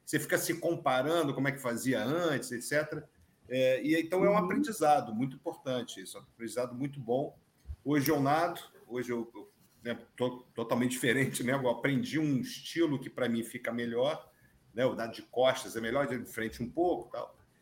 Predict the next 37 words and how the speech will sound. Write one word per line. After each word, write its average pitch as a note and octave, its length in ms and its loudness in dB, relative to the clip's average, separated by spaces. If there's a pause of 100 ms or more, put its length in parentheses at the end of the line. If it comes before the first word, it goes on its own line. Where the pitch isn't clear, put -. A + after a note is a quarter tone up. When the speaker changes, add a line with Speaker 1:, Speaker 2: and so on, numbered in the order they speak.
(160)
Speaker 1:
Mas C3+ 180 2
me F3 100 2
ajuda F3 380 0
muito, B2+ 480 2
assim, - 280 -12
é G2 60 -12
muita, A2 520 -10
muita B2 200 -8
coisa. A2 320 -8
Do - 60 -20
ponto A#2 160 -6
de - 60 -14
vista - 260 -10
de - 60 -12
saúde G#2+ 340 -8
física A#2 640 -4
e A2 60 -6
mental, G#2 580 -6
é A#2 140 -2
realmente, A2+ 680 -10 (680)
pra F#2+ 140 -6
mim, G#2+ 360 -4
é G2+ 280 -4
muito G#2+ 300 -8
importante. B2 680 -10 (880)
É, C3 100 0
a A#2+ 120 2
universidade C#3+ 800 0
é, C3 500 -2
é - 40 -6
pra C#3+ 200 -4
todos, A2 400 -4
né? G#2+ 140 -8
No A#2 140 -4
país, G#2+ 400 -2
no G#2+ 80 -6
Brasil, G#2+ 640 -6